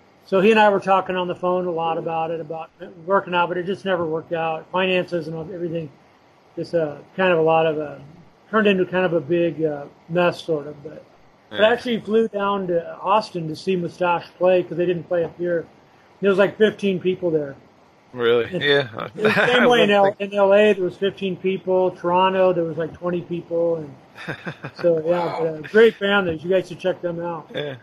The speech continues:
Speaker 2: yeah, no, I definitely heard them. Yeah.
Speaker 1: Yeah, yeah.
Speaker 2: A friend of mine likes them, so he gave me a, a
Speaker 1: Oh.
Speaker 2: couple of their albums. Yeah.
Speaker 1: Is he local?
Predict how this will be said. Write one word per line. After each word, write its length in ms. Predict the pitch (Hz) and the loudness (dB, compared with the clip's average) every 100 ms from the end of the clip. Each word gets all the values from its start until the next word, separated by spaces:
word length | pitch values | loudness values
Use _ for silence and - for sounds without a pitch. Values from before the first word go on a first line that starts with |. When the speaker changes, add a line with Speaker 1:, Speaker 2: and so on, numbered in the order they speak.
| - | -4
Speaker 2:
yeah, 140 | 208 | 0
no, 100 | 185 | 2
I 80 | 185 131 | 2 2
definitely 280 | 170 143 | 0 0
heard 200 | 120 135 143 | 0 0 -2
them. 140 | 120 | -8
Yeah. 120 | 131 180 | -12 -12
Speaker 1:
Yeah, 100 | 180 - - | -18 -12 -4
yeah. 180 | 190 156 131 - - | -4 -4 -16 -20 -6
Speaker 2:
A 80 | 135 | -4
friend 180 | 185 190 | -2 -4
of 60 | |
mine 160 | 143 123 | -4 -4
likes 220 | 120 113 | -6 -8
them, 120 | 117 | -12
so 120 | 110 123 | -12 -10
he 100 | 135 | -8
gave 180 | 131 | -8
me 120 | 123 117 | -6 -8
a, 40 | |
a 200 | 113 - | -8 -8
Speaker 1:
Oh. 40 | |
Speaker 2:
couple 300 | - - 117 | -8 -8 -6
of 80 | 113 | -6
their 60 | 117 | -4
albums. 360 | 113 117 107 | -6 -8 -14
Yeah. 180 | 73 113 - _ _ _ - - | -12 -14 -16 _ _ _ -20 -12
Speaker 1:
Is 80 | 170 | -2
he 120 | 240 | 4
local? 440 | 240 240 294 233 | 4 4 -2 -8